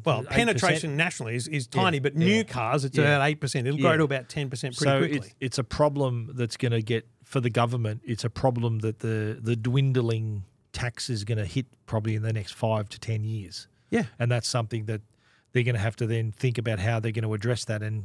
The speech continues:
Speaker 2: this, it'll have to be a national thing rather than, uh, in the case of the Victorian government, they're saying it's unlawful 'cause it's not, it's not a federal tax, it's a
Speaker 1: Yeah.
Speaker 2: state tax. State can't tax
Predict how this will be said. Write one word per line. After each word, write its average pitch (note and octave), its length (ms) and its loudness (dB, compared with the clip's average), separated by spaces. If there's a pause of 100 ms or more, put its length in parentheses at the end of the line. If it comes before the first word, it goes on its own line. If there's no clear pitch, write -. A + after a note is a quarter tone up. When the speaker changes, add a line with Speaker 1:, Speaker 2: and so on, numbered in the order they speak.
(100)
Speaker 2:
this, A#2+ 380 -4 (480)
it'll A#2+ 160 0
have B2+ 140 2
to - 40 -12
be B2 120 0
a A#2 40 -2
national B2 520 0
thing A#2+ 260 -4
rather A2+ 320 -2
than, A2 340 -4 (300)
uh, C3 120 -12
in B2+ 120 0
the A#2 120 2
case - 280 -2
of A#2 60 -10
the A2+ 60 -4
Victorian A2+ 360 -2
government, A#2 340 -2
they're A#2 160 0
saying A#2 260 -2
it's - 320 -8 (320)
unlawful B2+ 520 0
'cause A2 160 -4
it's G#2 160 -8
not, A#2+ 160 -2 (160)
it's A2+ 200 -8
not A2+ 180 -2
a - 20 -8
federal A#2+ 420 -4
tax, - 320 -10
it's G#2+ 160 -8
a A#2+ 40 -2
Speaker 1:
Yeah. A#2 80 4
Speaker 2:
state B2+ 300 -2
tax. A2 280 -10
State C3 260 -2
can't A#2 240 -4
tax - 380 -14